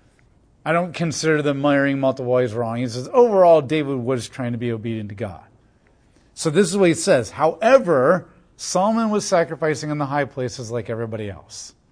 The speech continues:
But then it says in verse four, the king went to Gibeon to offer sacrifices. What's in Gibeon? The tabernacle. Now notice he says this, "Solomon offered up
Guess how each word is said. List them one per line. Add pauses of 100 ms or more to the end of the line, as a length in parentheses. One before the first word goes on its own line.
(720)
But
then
it
says
in
verse
four,
the
king
went
to
Gibeon (840)
to
offer
sacrifices.
What's
in
Gibeon? (640)
The
tabernacle. (800)
Now
notice
he
says
this,
"Solomon
offered
up